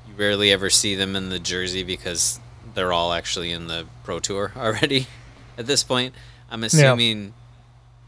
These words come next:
Speaker 1: Zoe will
Speaker 2: Yeah.
Speaker 1: be not wearing
Speaker 2: So
Speaker 1: the jersey very often 'cause she'll be beaten up on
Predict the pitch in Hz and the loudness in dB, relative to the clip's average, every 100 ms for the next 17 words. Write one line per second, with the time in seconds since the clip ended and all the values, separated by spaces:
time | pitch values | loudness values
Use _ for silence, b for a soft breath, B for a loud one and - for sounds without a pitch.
0 | - 104 104 104 98 95 90 90 87 - | -8 0 4 4 2 2 2 2 -2 -6
1 | - 107 98 101 110 - 247 226 214 123 | -16 -8 -6 -4 -2 4 6 8 6 2
2 | 120 127 123 120 135 117 113 - 110 98 | 2 2 2 0 -4 -4 -2 0 0 -2
3 | 95 92 92 - - - 101 95 95 95 | -2 -4 -6 -18 -20 -6 -4 -2 -2 0
4 | 95 92 95 | 0 0 -6